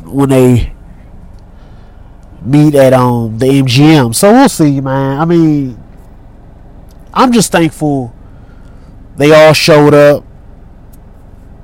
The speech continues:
even though it was R and B beef. It is what it is, you know. We need some more verses, though. We definitely need some more R and B verses.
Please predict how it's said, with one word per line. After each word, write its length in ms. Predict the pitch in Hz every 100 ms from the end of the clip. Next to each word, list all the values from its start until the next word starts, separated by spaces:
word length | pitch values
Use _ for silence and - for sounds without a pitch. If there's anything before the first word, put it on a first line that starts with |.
| -
even 240 | 139 139
though 180 | 139 139
it 40 | 135
was 120 | 127
R 220 | 139 143
and 80 | 139
B 140 | 139
beef. 480 | 135 151 143 - - - - - - - - - - - - - - - - - - - - - - - 107
It 120 | 123
is 200 | 139 127
what 140 | 139
it 80 | 135
is, 360 | 127 127 120 113
you 60 |
know. 420 | 123 120 120 113 - - - - - - - - - - - - - - - - - - - - - -
We 140 | 139
need 160 | 156 143
some 180 | 143
more 180 | 131 131
verses, 440 | 123 127 - 110 101
though. 240 | 104 104
We 200 | 104 120
definitely 440 | 123 131 135 131
need 180 | 127 131
some 200 | 120 131
more 280 | 123 127 123
R 200 | 127 123
and 100 | 123
B 140 | 123 123
verses. 720 | 123 120 117 120 110 -